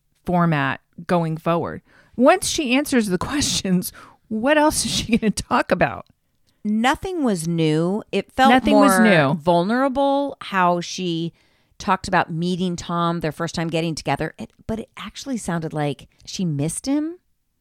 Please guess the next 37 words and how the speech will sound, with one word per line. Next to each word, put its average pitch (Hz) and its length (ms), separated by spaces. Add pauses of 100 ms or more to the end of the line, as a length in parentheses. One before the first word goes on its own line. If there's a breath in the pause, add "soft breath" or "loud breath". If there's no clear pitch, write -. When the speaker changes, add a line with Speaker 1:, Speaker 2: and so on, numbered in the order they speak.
(140)
Speaker 2:
even 233 200
though 202 80
she 185 200
knows 170 360
he's 175 200
bad 151 540 (100)
for 190 160
her. 185 320 (480)
But - 240 (220)
she 214 240
talked - 380
so 269 180
fondly 170 960
about 160 420 (200)
their 190 120
first 196 400 (120)
interaction 185 520
with 147 140
each - 140
other 135 300
as, 135 380
you 175 80
know, 139 100
when 160 140
they 151 120
made 170 320
out 175 260
one 127 220
night. 117 260 (300 loud breath)
Speaker 1:
It 262 100
Speaker 2:
That 233 140
Speaker 1:
did. 262 300
I 240 80
mean, 254 200
that 277 160
whole, 311 540
um, 180 500